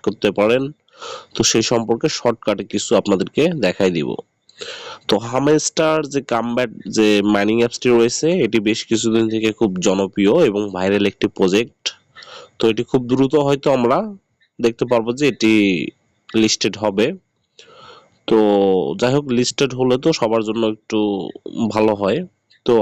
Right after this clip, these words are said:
হামস্টার যে কামব্যাট যে অ্যাপসটি রয়েছে, এখান থেকে কি কিভাবে উপায়ে আপনারা পয়েন্ট আর্ন করতে পারবেন। তো সর্বপ্রথম আমি যে প্রসেসটি দেখাই দিব, সেটি হচ্ছে আপনারা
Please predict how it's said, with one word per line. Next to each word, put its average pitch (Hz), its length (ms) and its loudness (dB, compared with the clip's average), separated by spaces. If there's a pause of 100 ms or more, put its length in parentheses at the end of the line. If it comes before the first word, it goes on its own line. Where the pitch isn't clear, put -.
(120)
হামস্টার 131 480 -2
যে 131 60 -2 (120)
কামব্যাট 117 440 0 (120)
যে 110 120 4
অ্যাপসটি 110 300 0
রয়েছে, 101 380 2 (540)
এখান 143 300 0
থেকে 151 140 -4 (100)
কি 160 180 0
কিভাবে 139 320 0 (160)
উপায়ে 117 440 0
আপনারা 117 280 0 (1120)
পয়েন্ট 117 240 2
আর্ন 104 200 -2
করতে 101 220 0
পারবেন। 71 360 -2 (180)
তো 113 80 0
সর্বপ্রথম 156 600 2
আমি 175 140 2
যে 165 120 0
প্রসেসটি 156 400 0
দেখাই 151 260 2
দিব, 113 100 2 (800)
সেটি 143 280 0
হচ্ছে 139 300 0 (280)
আপনারা 123 220 0